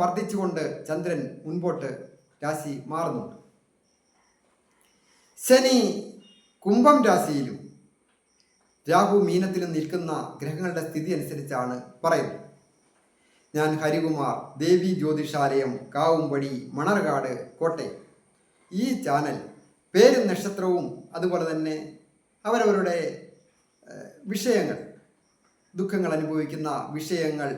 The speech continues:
കാണിച്ച് കമന്റ് ചെയ്താൽ അവർക്ക് വേണ്ടി പ്രത്യേകമായിട്ട് ഞാൻ പ്രാർത്ഥിക്കുന്നതാണ്.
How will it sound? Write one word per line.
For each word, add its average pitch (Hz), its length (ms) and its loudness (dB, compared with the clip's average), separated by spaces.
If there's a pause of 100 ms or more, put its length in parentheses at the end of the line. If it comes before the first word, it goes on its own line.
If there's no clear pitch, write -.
(120)
കാണിച്ച് 156 460 -2 (1400)
കമന്റ് 233 360 2
ചെയ്താൽ 160 300 2 (200)
അവർക്ക് 190 280 -2
വേണ്ടി 165 200 -4 (120)
പ്രത്യേകമായിട്ട് 190 880 -2 (160)
ഞാൻ 135 100 -8 (120)
പ്രാർത്ഥിക്കുന്നതാണ്. 143 680 -10